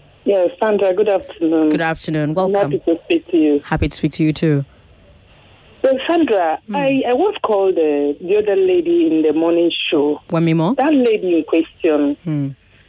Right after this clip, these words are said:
Speaker 1: I'm, I'm close to the brother-in-law.
Speaker 2: Okay.
Speaker 1: Yes. The home truth there is that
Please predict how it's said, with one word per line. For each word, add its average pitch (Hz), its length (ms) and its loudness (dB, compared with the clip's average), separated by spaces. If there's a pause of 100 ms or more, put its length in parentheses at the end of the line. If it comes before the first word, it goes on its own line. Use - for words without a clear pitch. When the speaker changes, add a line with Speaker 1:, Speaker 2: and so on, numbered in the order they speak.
Speaker 1:
I'm, 185 560 2 (180)
I'm - 180 0
close 480 300 0
to 320 120 2
the 294 360 2 (1120)
brother-in-law. 160 1040 0 (140)
Speaker 2:
Okay. 185 440 -4 (1040)
Speaker 1:
Yes. 135 260 -2 (720)
The 202 360 0 (400)
home 294 280 0 (140)
truth 226 160 -2 (160)
there 196 240 0
is 156 200 -4
that 147 220 -2